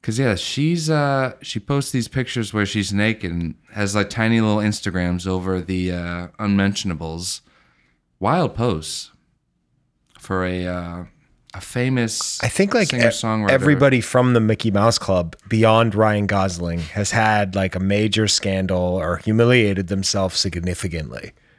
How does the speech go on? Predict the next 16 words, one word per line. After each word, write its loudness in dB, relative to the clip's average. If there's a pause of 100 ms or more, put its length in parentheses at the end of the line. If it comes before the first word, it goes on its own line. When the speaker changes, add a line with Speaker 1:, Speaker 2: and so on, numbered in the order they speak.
(260)
Speaker 1:
No 0
doubt. -6 (840)
Speaker 2:
Like, -2
you 2
could 0
say 6
Justin 2
Timberlake, 4
not 0
so 0
much, -2
but, -6
like, -2
he -4
got 4
caught. 0